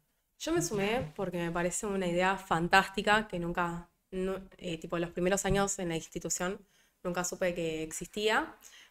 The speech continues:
Em, me parece muy lindo poder llegar a otra gente con este pensamiento que tenemos de intentar cuidar el medio ambiente.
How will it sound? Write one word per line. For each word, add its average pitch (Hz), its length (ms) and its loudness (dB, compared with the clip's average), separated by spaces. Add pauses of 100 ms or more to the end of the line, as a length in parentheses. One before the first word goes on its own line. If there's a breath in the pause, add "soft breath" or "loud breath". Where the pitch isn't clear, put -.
(160 soft breath)
Em, 180 600 -2
me 196 140 -4
parece 190 260 -2
muy 226 180 2
lindo 226 480 0
poder 180 400 2
llegar 185 420 0
a 190 80 6
otra 185 260 4
gente 202 840 0 (420 soft breath)
con 180 180 0
este 180 200 -2
pensamiento 170 560 -2
que 165 100 0
tenemos 170 600 -2
de 165 360 -4
intentar 170 360 -4
cuidar 165 340 4
el 175 100 4
medio 170 240 2
ambiente. 180 640 2